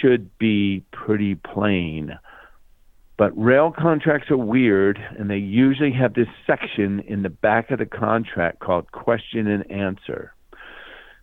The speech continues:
So what they're doing now is they're circulating the contract amongst all the general chairmen,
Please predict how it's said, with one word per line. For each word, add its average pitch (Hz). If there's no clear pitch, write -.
So 98
what 107
they're 160
doing 151
now 139
is 92
they're 98
circulating 127
the 117
contract 113
amongst 107
all 107
the 117
general 123
chairmen, 110